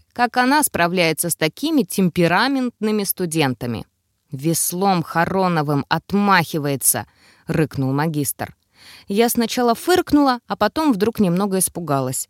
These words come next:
Уж слишком суровый был у всадника вид. Блин, похоже, совсем скоро моя жизнь очень осложнится.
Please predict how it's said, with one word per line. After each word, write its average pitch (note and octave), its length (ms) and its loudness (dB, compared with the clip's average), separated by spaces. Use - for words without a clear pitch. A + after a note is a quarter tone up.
Уж F3+ 140 -6
слишком A3+ 420 0
суровый B3 480 2
был A3 240 0
у D#3 40 2
всадника E3+ 520 0
вид. G3 320 -4
Блин, C#3+ 400 0
похоже, G3 360 -6
совсем F#3 400 -4
скоро D4+ 380 2
моя C4+ 300 4
жизнь A#3 440 0
очень G3+ 400 -2
осложнится. D#3+ 800 -2